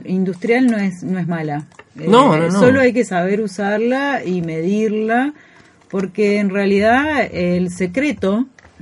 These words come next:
Speaker 1: que queríamos saber sobre la masa madre, este,
Speaker 2: No
Speaker 1: no
Speaker 2: para
Speaker 1: re-, no
Speaker 2: nosotros, eh, yo no lo quiero ocupar, es para que
Speaker 1: <laughs>
Speaker 2: los oyentes de la región sepan de qué se trata.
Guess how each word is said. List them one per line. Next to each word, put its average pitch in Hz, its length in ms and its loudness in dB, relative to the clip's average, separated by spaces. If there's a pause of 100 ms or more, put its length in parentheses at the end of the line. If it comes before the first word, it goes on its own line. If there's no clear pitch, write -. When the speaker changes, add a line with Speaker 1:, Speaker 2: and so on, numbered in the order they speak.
(240)
Speaker 1:
que 180 140 2
queríamos 208 520 4
saber 226 420 4
sobre 180 300 2
la 180 120 6
masa 208 320 2
madre, 214 480 0 (540)
este, 185 840 -2 (340)
Speaker 2:
No 113 100 0
Speaker 1:
no 151 100 6
Speaker 2:
para 262 160 6
Speaker 1:
re-, 285 80 2
no 240 60 0
Speaker 2:
nosotros, 120 400 2
eh, 117 80 2
yo 127 80 0
no 139 60 0
lo 127 140 0
quiero 123 160 0
ocupar, 123 360 2
es 240 200 8
para 220 200 8
que 190 80 10
Speaker 1:
<laughs> 240 540 8
Speaker 2:
los 226 120 4
oyentes 403 300 6
de 147 100 6
la 131 100 4
región 139 280 2
sepan 143 360 4
de 120 80 2
qué 127 100 0
se 127 120 0
trata. 131 460 2